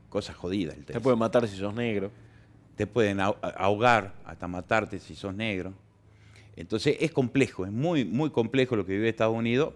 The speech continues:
Speaker 1: pero están apareciendo muchos, por supuesto, de los dos lados, ¿no? Segunda enmienda, aparece gente armada mostrando el arma y cuando la policía se le acerca, algo, ¿vale?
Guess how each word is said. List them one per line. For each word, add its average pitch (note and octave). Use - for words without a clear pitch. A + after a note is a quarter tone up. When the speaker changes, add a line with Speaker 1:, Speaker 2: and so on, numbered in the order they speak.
Speaker 1:
pero A2
están C#3
apareciendo A#2
muchos, G2+
por C#3+
supuesto, C3
de F#2
los F2+
dos G2
lados, E2+
¿no? C3+
Segunda G#2
enmienda, C#3
aparece F#2+
gente G2+
armada G#2+
mostrando G2+
el G#2+
arma A#2+
y -
cuando F2
la E2
policía F#2
se F2
le E2+
acerca, D#2+
algo, D2+
¿vale? F2+